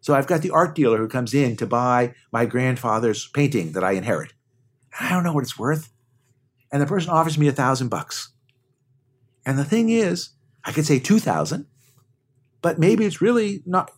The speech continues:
not worth that much. And so I'll lose the thousand dollars. I could go to pay and get it appraised. That's gonna cost a thousand dollars. And I don't wanna spend a thousand dollars to get a thousand. That doesn't make any sense. So the dealer knows what it's worth. I don't.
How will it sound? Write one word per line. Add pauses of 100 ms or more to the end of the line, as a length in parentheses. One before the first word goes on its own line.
(260)
not
worth
that
much.
And
so
I'll
lose
the
thousand
dollars. (480)
I
could
go
to
pay
and
get
it
appraised. (640)
That's
gonna
cost
a
thousand
dollars. (680)
And
I
don't
wanna
spend
a
thousand
dollars
to
get
a
thousand.
That
doesn't
make
any
sense. (760)
So (140)
the
dealer
knows
what
it's
worth.
I
don't.